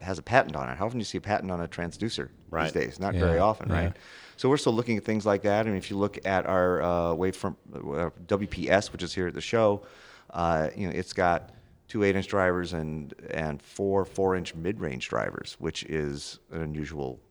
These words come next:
Speaker 3: Hmm.
Speaker 1: configuration.
Speaker 3: Yeah.
Speaker 1: So, so we're still looking at, at different ways of, uh, creating the audio, delivering the sound, designing the loudspeaker.
Speaker 3: I have a really dumb lighting guy question.
Speaker 1: <laughs>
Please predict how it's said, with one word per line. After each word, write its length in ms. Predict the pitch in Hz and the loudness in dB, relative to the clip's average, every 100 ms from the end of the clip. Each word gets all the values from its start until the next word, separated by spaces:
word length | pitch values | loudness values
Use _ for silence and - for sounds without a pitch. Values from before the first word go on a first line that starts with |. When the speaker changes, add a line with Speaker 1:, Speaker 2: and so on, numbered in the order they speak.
| - 135 | -14 -8
Speaker 3:
Hmm. 140 | 113 | -6
Speaker 1:
configuration. 680 | 87 78 76 92 117 110 107 | -6 -6 0 4 4 4 6
Speaker 3:
Yeah. 100 | 98 | 6
Speaker 1:
So, 180 | 123 | 6
so 140 | - 160 | 4 4
we're 140 | 156 | 4
still 260 | - 226 175 | 4 4 6
looking 300 | 135 - 92 | 4 2 2
at, 180 | 82 - | 0 0
at 240 | 85 - - | -4 -2 -2
different 280 | 110 82 90 | 0 0 2
ways 360 | 95 87 85 | 4 4 -2
of, 420 | - 85 80 80 - _ _ _ _ - | 0 2 2 -4 -16 _ _ _ _ -4
uh, 540 | 78 76 73 71 67 - - | 0 0 0 -2 -4 -8 -8
creating 300 | - 82 90 | 0 0 0
the 80 | 78 | -2
audio, 220 | 64 64 | -2 -4
delivering 340 | 73 71 80 71 | -6 -4 -2 -4
the 60 | |
sound, 380 | - 65 58 65 | -4 -4 -4 -8
designing 360 | - 71 73 71 | -4 -2 -2 -4
the 80 | |
loudspeaker. 560 | 67 58 - - - - - _ _ - 123 | -4 -4 -6 -10 -10 -14 -16 _ _ -2 6
Speaker 3:
I 40 | |
have 80 | 139 | 10
a 60 | |
really 320 | 104 101 104 90 | 10 10 10 8
dumb 460 | - 90 87 90 - 95 - | 6 6 6 2 -2 -14 0
lighting 400 | 92 92 90 92 | 2 2 2 0
guy 200 | 80 85 | 0 -2
question. 520 | - 82 - 90 92 - - - | -2 -2 -2 -6 -6 -8 -8 -6
Speaker 1:
<laughs> 540 | - - - 117 | -6 -10 -8 -10